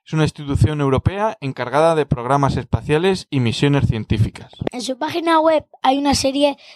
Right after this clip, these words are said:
Speaker 2: de recursos interesantes para nosotros los peques. El universo, la vida en el espacio, la tecnología espacial, la investigación del planeta.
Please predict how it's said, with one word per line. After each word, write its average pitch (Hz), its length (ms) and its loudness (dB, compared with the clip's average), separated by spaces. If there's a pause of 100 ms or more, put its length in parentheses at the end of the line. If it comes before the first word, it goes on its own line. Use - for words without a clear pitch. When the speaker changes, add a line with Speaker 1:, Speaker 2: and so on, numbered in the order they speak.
Speaker 2:
de 240 160 -2
recursos 240 400 -2
interesantes 254 720 -2
para 247 200 -2
nosotros 240 440 -4
los 247 200 -4
peques. - 520 -6 (100)
El 247 140 -4
universo, 277 800 2 (120)
la 247 140 -4
vida 254 200 -2
en 277 80 -4
el 269 100 0
espacio, 269 680 -4
la 247 160 -2
tecnología 233 520 -8
espacial, 277 580 2 (400)
la 247 80 -6
investigación 240 680 -8
del 285 140 -2
planeta. 220 500 -20